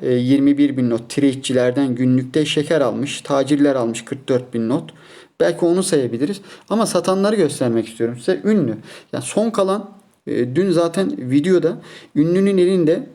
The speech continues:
e, eğer satmadıysa önceki günlerde bir milyona yakın bir lot olduğunu da söylemiştim ya da sekiz yüz bin lot. Burada personel satışları da var tahmin ediyorum. Yani Ünlü'nün bu bir milyon lotunun tamamı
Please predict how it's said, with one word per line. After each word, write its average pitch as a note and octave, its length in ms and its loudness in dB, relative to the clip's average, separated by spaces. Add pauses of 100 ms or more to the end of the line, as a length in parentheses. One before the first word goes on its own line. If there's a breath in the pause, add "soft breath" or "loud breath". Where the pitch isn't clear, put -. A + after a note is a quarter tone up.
(120)
e, A2+ 320 2 (580 loud breath)
eğer C#3+ 220 2
satmadıysa D3 680 0
önceki C#3 400 2
günlerde C3 520 2
bir E3+ 140 2
milyona E3+ 340 4
yakın E3 320 0
bir D3+ 60 0
lot E3 220 0
olduğunu D#3 300 2
da F#3+ 60 0
söylemiştim D3+ 640 0
ya B2+ 100 2
da D3 60 2
sekiz C#3+ 400 -2
yüz C3 120 -2
bin C#3 140 2
lot. G#3+ 80 -2 (520 loud breath)
Burada F3+ 420 0 (280 loud breath)
personel F3+ 540 0
satışları F3+ 580 0
da C#3+ 140 2
var A#2+ 300 -6
tahmin C3 340 0
ediyorum. B2+ 380 0 (280 loud breath)
Yani C3 200 0
Ünlü'nün D3 580 2
bu C#3+ 200 -2
bir D#3+ 140 2
milyon D#3 420 2
lotunun D3+ 320 0
tamamı E3+ 480 -2